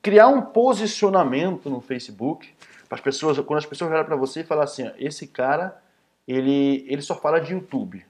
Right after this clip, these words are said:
ele, esse cara aí, ele, ele, essa página só dá, só, pô, essa página é legal porque ela só fala de YouTube, só dá dica de YouTube", beleza? Então, eu,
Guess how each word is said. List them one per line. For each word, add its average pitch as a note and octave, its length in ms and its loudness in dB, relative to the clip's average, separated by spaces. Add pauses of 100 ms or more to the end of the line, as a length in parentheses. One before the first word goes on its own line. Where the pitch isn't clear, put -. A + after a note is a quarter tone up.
(560)
ele, A#2+ 220 -6
esse A#2+ 360 -12
cara A#2+ 260 0
aí, B2 220 -2
ele, B2 400 -8 (280)
ele, A2+ 120 -8 (120)
essa B2 260 0
página D3 460 4
só C#3+ 160 -4
dá, D#3 320 0
só, - 260 -6 (200)
pô, C#3 80 2
essa C#3 160 -2
página D#3+ 260 0
é D#3+ 40 -4
legal C#3+ 280 2
porque - 140 -8
ela D#3+ 100 -2
só F#3+ 140 -10
fala F#3 340 -2
de F3 120 -6
YouTube, D#3 320 -8
só D3+ 80 -4
dá D#3+ 120 0
dica D#3 320 -8
de C#3+ 120 -12
YouTube", C#3 580 -10 (540)
beleza? A#2 440 2 (220)
Então, E3 240 0
eu, D#3+ 240 -6